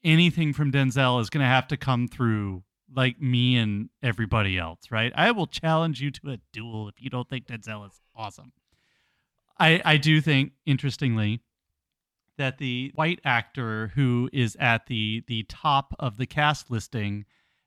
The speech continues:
is self-destructive hero of the nineties, Tom Sizemore, who actually just obliterated his career, like, time after time after time.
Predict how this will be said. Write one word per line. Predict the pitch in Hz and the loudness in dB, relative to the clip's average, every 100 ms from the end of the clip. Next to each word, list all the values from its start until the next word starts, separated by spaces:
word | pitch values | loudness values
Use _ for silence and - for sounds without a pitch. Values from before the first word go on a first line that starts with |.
| _ | _
is | 139 123 123 120 123 123 117 - _ _ _ _ | 2 4 6 4 4 4 2 -4 _ _ _ _
self-destructive | - - 156 160 160 - 147 - - - 143 147 - 139 127 | -10 -4 2 2 0 -2 0 0 -2 0 2 0 0 0 0
hero | - 139 135 135 127 | -2 0 2 2 2
of | 123 | 0
the | - | 0
nineties, | 113 120 131 123 113 - | 2 2 2 2 -2 -2
Tom | - 127 127 | -2 0 0
Sizemore, | - 123 143 135 104 107 120 | 0 2 2 0 -2 0 2
who | 165 | 2
actually | - 151 156 - 151 139 | 2 2 2 -2 -2 -2
just | 127 - 226 180 - | -2 -2 0 -2 0
obliterated | 151 - 269 320 330 240 190 185 165 139 | -2 -2 -2 0 2 2 2 2 2 0
his | 156 147 | 0 -2
career, | - 139 123 196 147 117 113 | -2 -2 -2 0 0 0 -2
like, | 123 127 - _ - | -4 -6 -12 _ 0
time | 226 247 170 | 4 6 4
after | 127 - | 2 -2
time | 113 - 202 208 | -10 -2 2 4
after | 190 170 - 104 | 2 0 -4 -10
time. | - - 151 147 113 85 | -10 -2 2 4 4 0